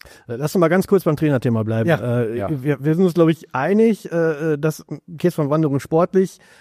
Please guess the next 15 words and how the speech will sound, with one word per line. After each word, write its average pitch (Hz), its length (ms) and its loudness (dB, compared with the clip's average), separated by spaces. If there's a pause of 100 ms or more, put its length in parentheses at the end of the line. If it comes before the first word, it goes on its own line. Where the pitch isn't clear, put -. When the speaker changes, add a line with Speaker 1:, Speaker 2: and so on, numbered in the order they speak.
(140)
Speaker 1:
äh, - 60 -6
äh, 147 500 0
nicht 175 480 2
mehr 202 100 2
der 185 80 2
richtige 180 320 0
Mann 175 220 -2
ist, 185 340 -4
aber 151 160 -2
uneinig 151 480 0
seid 143 160 -2
ihr 156 80 2
euch 147 100 4
zumindest 143 360 0
da 135 220 0